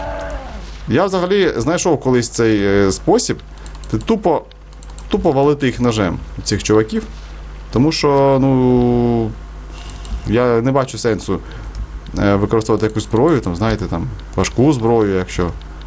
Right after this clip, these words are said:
якщо що. О! шкода чу-,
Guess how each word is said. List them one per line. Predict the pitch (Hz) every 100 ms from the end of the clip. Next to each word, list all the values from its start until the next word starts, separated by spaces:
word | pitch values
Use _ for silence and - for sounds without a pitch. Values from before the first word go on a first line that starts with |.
| - - - - - - - -
якщо | 90 -
що. | 92 - - - - - - - - - - - - - - -
О! | 95 104 - - - - - - - - - - - -
шкода | - 90 113
чу-, | 101